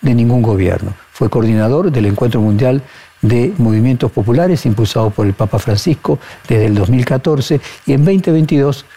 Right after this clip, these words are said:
publicó su último libro, que lleva como título Los Peores. Juan, pasaron dos años casi de aquella, aquel largo reportaje de polémica entre vos, eh, y Milei. Eh, ¿te imaginabas en aquel momento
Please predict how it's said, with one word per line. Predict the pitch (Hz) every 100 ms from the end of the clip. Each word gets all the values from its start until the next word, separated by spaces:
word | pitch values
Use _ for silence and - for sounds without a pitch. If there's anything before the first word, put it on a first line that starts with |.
| -
publicó | - 127 120 131
su | 131
último | 131 127 127
libro, | 120 110 120 175 - _ _
que | 135
lleva | 139 131
como | 123 127
título | 120 110 120 123 -
Los | 110 104
Peores. | - 90 80 80 - -
Juan, | 202 170
pasaron | 156 - 240 190 113
dos | 185 185 -
años | 190 190 190 160 -
casi | - 139 - 151 160 151
de | 123 117
aquella, | 107 143 139 131 120 107 101 - _ _ -
aquel | 110 131
largo | 143 147 123
reportaje | 110 110 98 135 -
de | 104
polémica | 110 120 127 120 120 117
entre | 104 107 107
vos, | 113 120 - - - _ _ -
eh, | 117 104 165
y | 117
Milei. | 107 107 101 92 87 - - - - - - 220
Eh, | 131 113 110 110 131 _ _ _ _ _ -
¿te | 151
imaginabas | 139 156 180 247 269 175 120
en |
aquel | 110 98 160
momento | 120 143 196 - 175 127 131